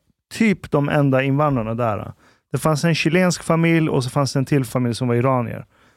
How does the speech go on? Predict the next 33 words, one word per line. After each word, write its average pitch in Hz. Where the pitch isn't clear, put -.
Typ 170
på 156
hela 143
Ekerö. 131
Alla 147
visste 147
vilka 135
vi 127
var. 135
Det 220
var 160
det 156
var 180
som 208
en 175
saga. 156
Så 127
folk 165
var 147
nyfikna, 160
de 139
ville 127
prata 160
med 160
oss 156
hela 151
tiden, 151
de 135
bjöd 143
in 156
oss 143
till 143
grillfester. 147